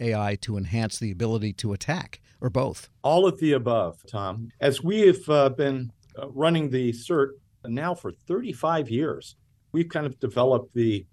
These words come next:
Speaker 2: cyber incident response discipline. And, uh, arguably, Carnegie Mellon and the Software Engineering Institute are the birthplace of cybersecurity, as, uh, we formed the original cert,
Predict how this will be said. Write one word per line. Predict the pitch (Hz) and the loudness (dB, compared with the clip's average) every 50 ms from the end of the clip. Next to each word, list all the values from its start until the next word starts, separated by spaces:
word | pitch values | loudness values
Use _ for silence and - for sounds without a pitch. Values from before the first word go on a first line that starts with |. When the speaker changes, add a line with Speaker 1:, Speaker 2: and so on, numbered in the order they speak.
| _ _ | _ _
Speaker 2:
cyber | - - - 151 151 151 147 131 135 131 131 - | -18 -8 -4 -2 0 0 0 0 0 -2 -2 -2
incident | 123 139 135 - - 135 120 107 117 - | -4 -6 -6 -6 -6 -6 -6 -6 -6 -4
response | 117 110 104 - - - 123 120 120 117 113 120 - | -4 -4 -4 -4 -6 -4 0 0 0 0 0 -4 -8
discipline. | - - - 127 135 135 - 110 - - - 98 87 85 85 85 _ _ _ _ _ _ _ _ - | -8 0 2 2 2 2 0 -4 -6 -6 -6 -6 -6 -6 -8 -10 _ _ _ _ _ _ _ _ -6
And, | 117 117 113 113 113 113 110 110 113 | -4 -2 0 0 0 0 -2 -2 -2
uh, | 113 107 107 107 - | -2 0 0 -2 0
arguably, | 113 147 190 190 - 147 117 107 107 104 104 117 120 - _ _ _ _ | 0 0 0 2 0 -2 -2 0 -2 -2 -2 -4 -6 -10 _ _ _ _
Carnegie | - 139 135 135 139 139 131 | -8 -6 -4 -4 -4 -4 -4
Mellon | 117 113 120 131 139 131 120 | -4 -2 -4 -4 -4 -4 -4
and | 117 113 110 113 | -4 -2 -4 -4
the | 110 110 110 110 107 104 117 - - | -4 -2 -4 -4 -4 -6 -8 -10 -12
Software | - - 139 135 131 - 135 | -8 -4 -4 -4 -2 -2 -4
Engineering | 123 120 120 120 113 110 127 147 131 113 | -2 -4 -4 -4 -6 -6 -4 -4 -4 -4
Institute | 104 107 - - 120 113 | -6 -6 -6 -4 -4 -2
are | 107 107 | -2 -2
the | 104 104 | -4 -4
birthplace | 95 - 131 180 190 190 - 123 92 78 - - - _ _ _ _ _ _ _ _ _ _ _ | -2 0 2 2 2 2 0 0 0 0 -2 -6 -16 _ _ _ _ _ _ _ _ _ _ _
of | - 131 120 113 110 104 104 104 | -8 -4 -4 -2 -2 -2 -4 -6
cybersecurity, | - - - 123 117 113 113 104 107 - 107 101 - - 123 113 104 98 90 85 76 90 98 120 - - | -8 -6 -4 -2 -2 -2 -2 -4 -6 -6 -8 -8 -4 -2 0 0 0 0 -2 -4 -6 -6 -10 -14 -12 -8
as, | 139 123 120 117 110 107 - - | -6 -2 -2 -2 -2 -2 -4 -4
uh, | 123 113 | -2 -2
we | 107 110 117 113 | 0 0 -2 -2
formed | 117 117 139 131 131 135 131 120 | 0 0 0 0 0 0 0 0
the | 117 113 | 2 2
original | 113 110 127 156 170 165 156 135 113 101 104 | 2 2 2 2 0 0 -2 -2 -2 -2 -4
cert, | - - - 104 110 131 - | -4 -4 -2 0 0 0 -2